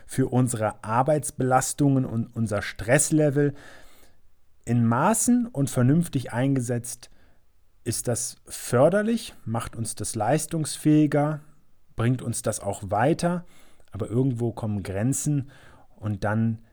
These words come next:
ist unsere Gesundheit stark belastet. Und das bedeutet trotzdem für die meisten von uns unbedingt bewegen. Ich kann ja immer nur wieder ganz deutlich sagen, auch über den Tag bewegen. Das ist so wichtig, um das Wohlbefinden zu steigern,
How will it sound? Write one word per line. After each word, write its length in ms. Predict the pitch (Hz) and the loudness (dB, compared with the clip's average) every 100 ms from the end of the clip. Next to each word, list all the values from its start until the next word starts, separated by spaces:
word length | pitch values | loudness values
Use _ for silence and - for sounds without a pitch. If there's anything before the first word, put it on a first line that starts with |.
| _ _ | _ _
ist 160 | - - | -8 -2
unsere 280 | 117 117 | -2 -2
Gesundheit 420 | 104 101 110 107 - | -2 -2 -2 -2 -6
stark 340 | - 98 - | -4 -4 -4
belastet. 440 | 95 92 - - | -6 -6 -6 -12
Und 180 | - 95 | -12 -8
das 120 | 104 | -8
bedeutet 580 | - 95 113 156 175 - | -6 2 6 6 4 -4
trotzdem 640 | - 139 - - 104 92 95 | 0 0 2 0 0 -2 -8
für 140 | - 104 | -12 -6
die 120 | 98 | -2
meisten 500 | 95 104 139 - 143 | 0 2 2 2 -4
von 200 | 135 127 | -2 -2
uns 420 | 117 120 120 - - - - - - - - - | 0 0 0 -4 -14 -20 -20 -20 -20 -20 -20 -12
unbedingt 540 | - 135 147 120 120 - | 2 4 6 4 4 2
bewegen. 580 | 101 90 107 127 196 196 - _ _ _ _ - | -2 2 2 2 0 -4 -12 _ _ _ _ -20
Ich 140 | 101 | -12
kann 160 | - 117 | -2 0
ja 80 | 107 | 0
immer 220 | 107 113 | 2 2
nur 200 | 110 104 | 2 2
wieder 160 | 104 98 | 0 -2
ganz 220 | 101 101 | -2 -2
deutlich 320 | 104 101 95 | -2 -2 -4
sagen, 240 | 101 98 | -4 -4
auch 200 | 95 92 | -6 -10
über 160 | 113 107 | -8 -4
den 180 | 101 95 | -4 -4
Tag 420 | - 104 110 - | -6 -6 -6 -6
bewegen. 420 | 104 92 95 95 | -6 -2 -4 -4
Das 160 | 95 - | -8 -10
ist 120 | 98 | -8
so 200 | 104 95 | -6 -2
wichtig, 320 | 120 - 110 | -2 -2 -6
um 260 | 104 104 98 - - - - - | -4 -4 -6 -14 -20 -20 -20 -14
das 200 | - 90 | -10 2
Wohlbefinden 600 | 107 143 147 135 135 82 | 8 10 8 6 4 2
zu 140 | - 117 | 0 -6
steigern, 680 | - 110 110 110 110 110 | 0 0 2 0 -2 -4